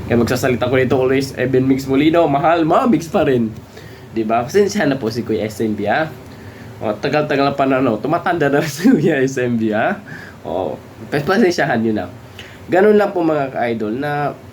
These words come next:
huwag tayo manira ng tao, even tayo gumagawa rin ng hindi kama-, ah, ka-, ano, gumagawa rin tayong kamalian sa ating paligid, especially in social media.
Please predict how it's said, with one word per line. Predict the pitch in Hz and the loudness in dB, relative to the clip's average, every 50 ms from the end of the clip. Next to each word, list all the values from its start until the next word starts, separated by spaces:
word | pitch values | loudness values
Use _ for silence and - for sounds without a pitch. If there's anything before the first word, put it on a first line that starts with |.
| - - - - - | -20 -20 -14 -4 -2
huwag | 165 170 156 | -2 -2 0
tayo | 156 160 151 143 139 | 0 0 2 2 2
manira | 139 131 131 123 113 117 | 2 2 0 0 0 0
ng | 110 113 110 113 - | 0 -2 -4 -4 -2
tao, | 127 117 104 - - | 0 0 0 0 -2
even | 123 135 127 123 120 117 | -4 -2 -2 -2 -2 0
tayo | - 113 107 107 107 104 104 | 0 0 0 0 0 0 0
gumagawa | 135 147 151 139 117 117 110 107 107 | 0 0 0 0 0 2 0 0 2
rin | 107 107 113 | 0 0 0
ng | 117 117 | 0 0
hindi | 117 139 117 107 110 104 | 0 -2 -2 -2 -2 -2
kama-, | 104 - 113 104 107 104 - | -2 -4 -2 -2 -2 -2 -2
ah, | - 123 120 120 113 - | 0 0 2 2 0 -2
ka-, | - - - - - | -6 -12 -14 -6 -4
ano, | 135 147 147 | -2 2 2
gumagawa | 151 151 151 139 131 139 147 180 | 2 2 2 2 2 2 4 2
rin | 190 175 | 2 0
tayong | 165 156 156 | 0 -2 0
kamalian | 156 139 123 127 123 131 127 104 110 104 104 104 - - - - - - - - - - - - - - - - - - - - - - - - - - - - - - - - - - - - - - - - - - 131 123 - - | -2 -2 -2 -2 -2 -2 -4 -4 -4 -4 -4 -6 -8 -12 -18 -20 -20 -20 -20 -20 -20 -20 -16 -16 -14 -14 -14 -18 -20 -20 -20 -20 -20 -18 -18 -16 -16 -14 -14 -12 -12 -12 -12 -12 -12 -12 -10 -10 -10 -10 -8 -8 -8 -8 -8 -8 -4 -2
sa | 170 147 139 | 0 0 0
ating | 139 127 113 107 104 - - - - - - - - - - - - - - - - - - - - - - - - - | 0 0 -2 -2 -2 -6 -8 -16 -20 -20 -20 -20 -20 -20 -20 -20 -20 -20 -20 -20 -20 -20 -20 -20 -20 -20 -18 -18 -6 -2
paligid, | 156 160 175 175 156 120 98 87 82 76 - - - - - - - - - - - - - - - - | 0 2 2 2 0 -2 -6 -8 -8 -10 -14 -18 -20 -20 -20 -20 -20 -20 -20 -20 -20 -20 -20 -20 -14 -12
especially | 120 - - - 160 156 - 156 131 127 117 | -12 -10 -4 0 0 0 2 2 0 2 0
in | 117 113 | 0 0
social | - 120 110 - 127 113 98 98 | 0 -2 -2 0 -2 -2 0 0
media. | 104 101 95 78 78 82 - | -2 -2 -4 -6 -10 -12 -12